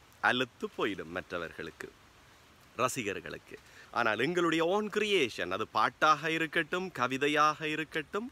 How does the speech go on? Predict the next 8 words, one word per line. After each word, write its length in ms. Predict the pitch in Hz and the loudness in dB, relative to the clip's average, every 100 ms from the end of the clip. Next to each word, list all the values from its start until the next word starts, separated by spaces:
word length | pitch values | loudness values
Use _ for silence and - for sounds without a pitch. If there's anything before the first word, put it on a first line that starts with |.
| - | -2
கதையாக 800 | 139 117 131 135 139 147 143 151 | 2 4 4 4 4 4 2 -2
இருக்கட்டும், 640 | 147 147 156 147 185 208 175 | -2 -4 -4 -4 -4 -6 -2
பேச்சாக 840 | 156 151 156 - - 151 151 147 | 0 2 0 -4 0 2 2 0
இருக்கட்டும், 540 | 156 147 147 156 185 202 - - - - - | -4 -6 -6 -6 -6 -10 -14 -20 -20 -18 -2
மற்றவர்களை 720 | 120 - 151 135 123 110 104 87 87 | -2 0 0 0 -2 -2 -4 -4 -6
மகிழ்ச்சி 460 | 110 165 156 - 131 | -4 -6 -8 -4 -2
அடைய 240 | 110 107 98 | 0 0 -2
வைக்குமாறு, 640 | 104 - 98 87 80 82 | -4 -6 -6 -4 -6 -8